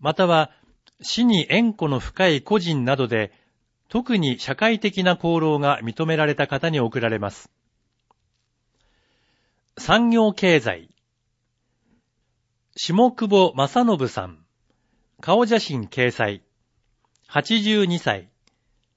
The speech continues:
深持あざ山の下。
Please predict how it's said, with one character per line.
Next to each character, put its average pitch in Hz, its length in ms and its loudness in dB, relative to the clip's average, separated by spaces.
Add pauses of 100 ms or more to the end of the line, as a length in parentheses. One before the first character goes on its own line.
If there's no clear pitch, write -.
(200)
深 - 300 2
持 175 480 -2
あ 156 160 -2
ざ 123 300 -2 (100)
山 151 320 0
の 180 140 -2
下。 - 420 -4